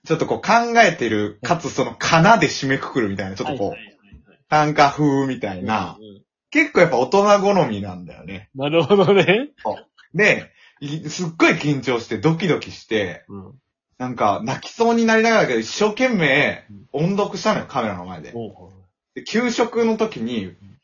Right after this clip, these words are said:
Speaker 1: じゃあ今日流しますって言って、
Speaker 2: うん。
Speaker 1: パッて俺が映って、
Speaker 2: うん。
Speaker 1: 当然やっぱり自分のクラスはもちろんだし、お姉ちゃんのいるクラスとか、
Speaker 2: あ、うんうんうん。
Speaker 1: そう、あの、もう全クラスで放映されてるわけよ。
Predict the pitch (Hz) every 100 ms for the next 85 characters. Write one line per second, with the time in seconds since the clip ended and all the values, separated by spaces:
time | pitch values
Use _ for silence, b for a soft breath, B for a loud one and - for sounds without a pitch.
0 | _ _ 120 143 135 - 143 120 143 165
1 | 175 170 170 113 101 _ 101 92 85 127
2 | 110 135 - - 107 117 113 110 107 120
3 | 110 _ - 98 - _ _ 135 262 254
4 | 247 233 226 - 151 120 110 - - 165
5 | 196 233 247 240 240 226 165 107 101 98
6 | 117 98 82 - 123 107 95 _ b b
7 | b b b 151 170 196 175 147 107 98
8 | 95 98 98 110 95 - - - - -
9 | _ 117 107 98 92 90 87 110 - 120
10 | 98 - 117 110 104 101 98 101 117 156
11 | 220 160 131 110 - 90 - 110 110 104
12 | 101 104 98 98 92 92 - -